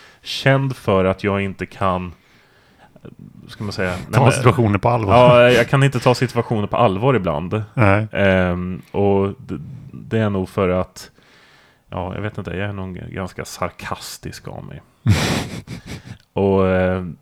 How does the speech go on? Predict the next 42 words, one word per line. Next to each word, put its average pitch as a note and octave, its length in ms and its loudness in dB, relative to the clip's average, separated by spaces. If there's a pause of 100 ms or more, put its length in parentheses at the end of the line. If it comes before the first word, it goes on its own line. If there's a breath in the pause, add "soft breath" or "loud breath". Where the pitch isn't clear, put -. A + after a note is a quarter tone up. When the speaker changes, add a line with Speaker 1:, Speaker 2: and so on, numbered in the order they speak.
(480)
Speaker 1:
det A2 160 -4
kanske A#2 260 -2
är - 20 2
därför G#2+ 320 2
den A#2+ 80 0
här G2+ 100 0
serien F2+ 460 -6
då F2 80 -4
faller F2 300 -6
mig F2 160 -6
helt E2 300 -6
i F#2+ 40 -6
smaken. F#2 500 -10
För G2 120 -6
det, - 60 -4
Speaker 2:
Ja. G#2 100 -2
Speaker 1:
för F2+ 120 0
det, G2+ 60 2
den, G#2 160 -2 (160)
den G#2+ 140 0
här A#2+ 360 2
serien F#2+ 320 -2
Speaker 2:
Alltså B2 240 2
tar A#2 180 2
den C#3 140 -6
hela A#2+ 260 -2
den G#2 140 -4
här, F#2+ 420 -8 (240)
eh, B2 60 -16 (160)
Family G2+ 380 -4
Guy-humorn G2+ 720 -8
när G#2 120 -6
de F#2+ 180 -10
tar G2 180 -4
det, F#2 120 -4
allting G2+ 400 0
så G2+ 240 -10
jävla G2+ 460 -6
mycket G2 280 -10
för - 80 -8
långt? G2 540 -10 (240)
Speaker 1:
Ja. C#3 200 6